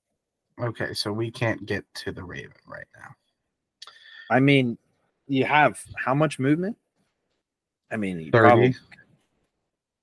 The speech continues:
Speaker 2: you could probably just, like, not go in a square that's being used,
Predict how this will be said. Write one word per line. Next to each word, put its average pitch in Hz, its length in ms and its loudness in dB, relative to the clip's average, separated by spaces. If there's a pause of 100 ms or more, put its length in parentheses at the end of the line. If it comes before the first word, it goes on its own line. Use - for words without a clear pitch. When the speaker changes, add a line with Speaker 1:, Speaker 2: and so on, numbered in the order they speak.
(120)
Speaker 2:
you 104 80 -18
could - 100 -20
probably 95 240 -2
just, 80 200 -8
like, 85 180 -4 (380)
not 101 180 -2 (100)
go 92 200 -2
in 92 180 -8
a 82 60 -8
square 90 640 -4
that's 95 460 -10 (1400)
being 85 340 -10
used, 90 540 -6